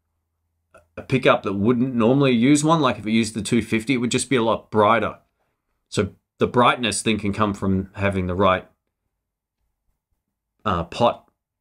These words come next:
in the guitar. There's, like, a good sort of mix between what's going on there.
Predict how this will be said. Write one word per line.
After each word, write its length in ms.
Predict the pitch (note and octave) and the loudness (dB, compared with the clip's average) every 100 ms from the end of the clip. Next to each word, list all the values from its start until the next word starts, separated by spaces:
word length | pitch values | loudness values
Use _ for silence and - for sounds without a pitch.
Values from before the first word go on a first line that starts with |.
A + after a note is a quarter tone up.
| _ - | _ 0
in 180 | B2+ | 2
the 80 | A2+ | 2
guitar. 600 | G2 F#2 A2 G#2 G2+ - _ | 0 0 2 2 0 -10 _
There's, 140 | G#2 G#2 | -2 0
like, 140 | G2+ | -2
a 60 | G2+ | -4
good 420 | - G#2+ E2+ - | -2 -2 -2 -8
sort 200 | - F#2+ | -4 -2
of 60 | |
mix 260 | E2+ G2 - | 0 -4 -6
between 420 | - - G2 F2+ | -14 -6 -4 -2
what's 160 | F2 F#2 | -4 -4
going 220 | F#2+ F2+ | -2 -2
on 140 | F#2 | 0
there. 240 | F#2+ F2 | 0 -2